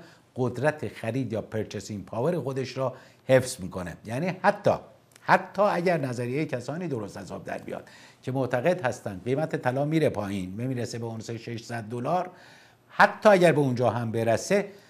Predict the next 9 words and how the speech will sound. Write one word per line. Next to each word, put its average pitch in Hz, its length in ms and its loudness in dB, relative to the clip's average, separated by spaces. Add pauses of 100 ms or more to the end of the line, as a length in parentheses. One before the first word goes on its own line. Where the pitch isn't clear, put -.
(180)
باز 123 400 4
با 110 120 -2
یک 113 340 -4
اونس 117 440 -6
ط-، 107 400 -4
طلا 113 280 4
اگر 107 260 2
داشته 104 400 -4
باشید، 180 580 0